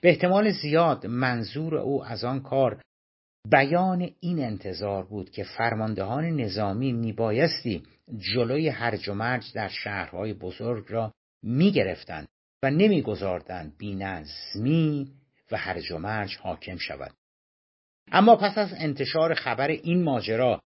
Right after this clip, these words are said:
در محافل تهران، این حرکت بدان معنا تعبیر می‌شود که پس رضا شاه خواهان مقاومت در برابر متفقین است. خبر آن اقدام به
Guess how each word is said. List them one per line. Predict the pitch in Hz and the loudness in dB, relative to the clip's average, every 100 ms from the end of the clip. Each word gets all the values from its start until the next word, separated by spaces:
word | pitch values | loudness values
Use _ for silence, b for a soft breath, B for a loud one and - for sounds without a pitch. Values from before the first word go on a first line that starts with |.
| _ _ - | _ _ 4
در | 160 175 131 | 4 4 0
محافل | 110 92 98 - 120 104 | -2 -2 -4 -4 -6 -6
تهران، | - 87 82 135 143 - _ _ _ | -6 -10 -4 -2 -2 -6 _ _ _
این | 175 190 175 | 0 2 0
حرکت | 110 104 92 82 - 117 113 _ _ - | -4 -6 -6 -8 -6 -6 -6 _ _ 2
بدان | 127 123 135 185 | 4 4 2 2
معنا | 190 156 123 104 | 0 -2 -4 -6
تعبیر | - 98 95 98 98 | -4 -6 -6 -10 -8
می‌شود | 92 - 98 95 - - - | -10 -8 -4 -4 -6 -20 -2
که | 175 | 2
پس | 175 - 117 | 2 0 -6
رضا | 80 98 | -4 -4
شاه | - 135 - | 0 0 0
خواهان | 117 98 104 143 | -2 -4 -2 -2
مقاومت | 131 107 98 98 92 95 143 170 _ _ _ | 2 4 4 2 0 2 4 4 _ _ _
در | 143 165 165 | 2 4 4
برابر | 127 110 98 113 | 2 0 -2 -2
متفقین | 123 82 92 - 82 101 80 | -4 -6 -10 -12 -12 -10 -10
است. | 71 - - _ _ _ _ _ _ _ _ - | -10 -14 -20 _ _ _ _ _ _ _ _ 0
خبر | 135 165 | 4 4
آن | 165 160 - | 4 2 -2
اقدام | 113 - 131 120 | -8 -8 -6 -4
به | 98 | -6